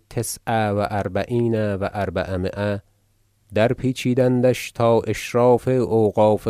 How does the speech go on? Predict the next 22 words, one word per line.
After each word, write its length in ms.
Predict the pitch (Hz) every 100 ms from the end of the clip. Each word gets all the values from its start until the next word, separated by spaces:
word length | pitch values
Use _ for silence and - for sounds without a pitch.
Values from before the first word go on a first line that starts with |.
| 104
غزنین 520 | 107 95 110 135 127
بستاند 680 | 117 - - 117 110 107 - _ _ _ _ _ -
و 60 | 104
از 240 | 104 101
آن 160 | 113 117
خواستند 1040 | - 120 120 120 - - 117 113 110 107
تا 240 | - 104
رونقی 600 | 101 104 101 104 104 104 98
تمام 560 | - 101 107 107 104 95
گیرد 380 | 90 87 82 - _ _ _ _ _ _ _ _ _ _ _ _ _
و 60 | 98
حیلتها 600 | 113 110 110 - 123 123
کرد 440 | - 120 117 110 -
تا 200 | - 104
این 180 | 107 104
حدیث 640 | 95 95 104 107 107 -
فرا 400 | - 101 98 92
برید. 400 | 78 80 78 64 _ _ _ _ _ _ _ _ _ _ _ _ _ _ _ _ _ 110
و 60 |
تمام 460 | - 127 131 131 135
مردی 360 | 147 139 120
باشد 440 | 104 98 87 -